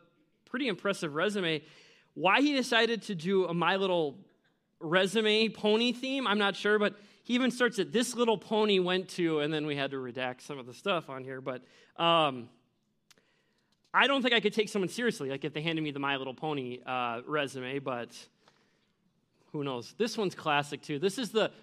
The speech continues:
what you call the copy-paste resume, where then you forgot to fill it in. It's <laughs> under all the items, it says, "Place your text here. Delete this text and heading if you don't need them." Obviously didn't look it over.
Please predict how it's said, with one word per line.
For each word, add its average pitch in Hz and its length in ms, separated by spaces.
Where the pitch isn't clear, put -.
what 185 140
you 185 80
call 202 160
the 147 80
copy-paste 160 1600
resume, 185 640
where 190 140
then 196 180
you 196 100
forgot 170 500
to 185 100
fill 180 340
it 143 100
in. 160 320
It's - 400
<laughs> - 300
under 247 320
all 247 180
the 254 160
items, 254 340
it 233 140
says, 240 160
"Place 247 380
your 247 100
text - 460
here. 196 420
Delete 240 400
this 247 200
text 233 360
and 220 80
heading 233 320
if 202 140
you 226 100
don't 233 220
need 233 300
them." 143 320
Obviously 196 460
didn't 180 400
look 175 240
it 156 80
over. 143 480